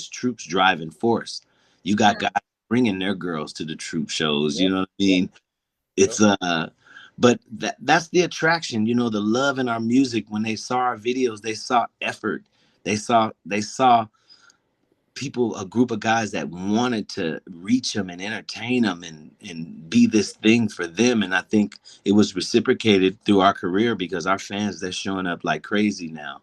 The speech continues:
Speaker 1: you know?
Speaker 3: Yeah, yeah.
Speaker 2: Well, most of all, I can definitely say they saw passion.
Speaker 1: Yes.
Speaker 2: Yes. Um, now, Sweet November was originally performed by Jackson Five in The
Speaker 1: Mm.
Speaker 2: Deal, uh, The Deal. So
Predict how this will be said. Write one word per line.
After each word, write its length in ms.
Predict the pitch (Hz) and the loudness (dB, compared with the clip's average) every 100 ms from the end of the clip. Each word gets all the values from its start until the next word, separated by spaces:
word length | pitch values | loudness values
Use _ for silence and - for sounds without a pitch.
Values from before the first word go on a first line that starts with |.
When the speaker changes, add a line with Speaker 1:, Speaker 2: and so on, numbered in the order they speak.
| _ - | _ -8
Speaker 1:
you 140 | 76 | -6
know? 160 | 71 71 | -6 -8
Speaker 3:
Yeah, 220 | 107 95 - _ _ _ | -12 -12 -16 _ _ _
yeah. 100 | - 240 | -8 -2
Speaker 2:
Well, 200 | 277 285 | 0 2
most 300 | 339 415 294 | 0 0 -2
of 100 | 226 | -2
all, 300 | 214 208 208 | -2 -2 -2
I 120 | 240 | -4
can 240 | 247 233 208 | -4 -8 -6
definitely 340 | 233 240 226 | -6 -6 -8
say 520 | - 208 196 185 175 _ 180 | -6 -2 -2 -4 -10 _ -10
they 260 | 214 202 | -8 -6
saw 200 | 214 180 | -6 -6
passion. 680 | - 214 156 - - 160 147 _ - | -6 -6 -6 -8 -14 -16 -20 _ -6
Speaker 1:
Yes. 680 | 76 71 - - - - _ _ | -4 -4 -4 -8 -12 -14 _ _
Speaker 2:
Yes. 640 | 196 208 180 165 151 - - - | -8 -4 -4 -4 -6 -8 -8 -6
Um, 580 | 202 190 175 165 - - 214 | -4 -2 -4 -8 -12 -14 -4
now, 260 | 220 190 | 0 0
Sweet 340 | - - 302 349 | 0 -4 -4 0
November 420 | 269 226 233 214 | -2 -2 -4 0
was 180 | 196 190 | 0 0
originally 360 | 185 208 226 | -4 -6 -6
performed 600 | 220 214 - 196 190 180 | -10 -14 -6 -6 -4 -8
by 320 | 175 175 165 170 | -8 -6 -6 -4
Jackson 480 | 185 175 175 170 165 | -2 -2 -4 -10 -8
Five 340 | 226 214 196 | -6 -4 -6
in 160 | 185 190 | -8 -12
The 80 | 175 | -6
Speaker 1:
Mm. 60 | |
Speaker 2:
Deal, 340 | 202 220 190 175 - _ _ _ _ _ - | -2 0 0 -6 -16 _ _ _ _ _ -4
uh, 240 | 220 208 | -2 -2
The 140 | 190 202 | -2 -2
Deal. 340 | 262 233 208 - | 0 2 0 2
So 540 | 240 226 220 208 208 | 2 4 2 0 -4